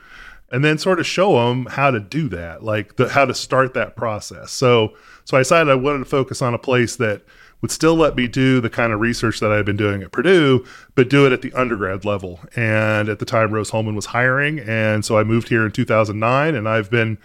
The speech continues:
working on, you know, teaching chemistry and biochemistry, as well as having research students. I've probably had forty to forty-five undergraduate researchers who've worked for me since two thousand nine.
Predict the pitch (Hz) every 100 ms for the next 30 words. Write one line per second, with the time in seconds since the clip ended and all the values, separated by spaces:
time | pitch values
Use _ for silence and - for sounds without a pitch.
0 | - - _ 127 127 135 123 120 117 113
1 | 117 - 117 110 104 143 135 117 139 135
2 | 127 131 113 110 110 - 131 131 - 135
3 | 123 - - - _ - 110 117 117 117
4 | 107 - 120 113 117 104 120 - 101 -
5 | 98 92 101 120 110 104 110 107 104 101
6 | - _ - - - _ - 131 127 127
7 | 131 135 127 - - 120 - 127 123 107
8 | 117 110 113 110 110 - - - 120 107
9 | 113 110 113 113 123 117 113 - 117 113
10 | 101 110 - - 110 107 107 - - -
11 | _ _ - 113 - - - 120 113 98
12 | 101 107 110 110